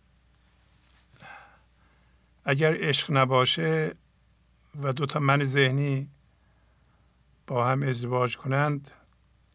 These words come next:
حل نمیشه، متاسفانه مشکل‌تر می‌شه و شیطان اونجا وایستاده خراب کنه کار رو.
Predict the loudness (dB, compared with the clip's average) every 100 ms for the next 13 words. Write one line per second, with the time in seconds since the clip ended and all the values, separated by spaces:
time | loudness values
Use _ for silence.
0 | -20 -10 2 2 2 0 -2 0 -2 -4
1 | -10 -10 -6 -4 -4 -4 -4 -2 -2 -4
2 | -6 -4 -4 -2 -4 -4 -2 0 0 0
3 | 0 2 2 2 4 4 4 0 0 2
4 | 2 0 -6 _ -20 -20 -20 _ _ -20
5 | -8 2 4 4 2 -4 -4 -6 -8 -8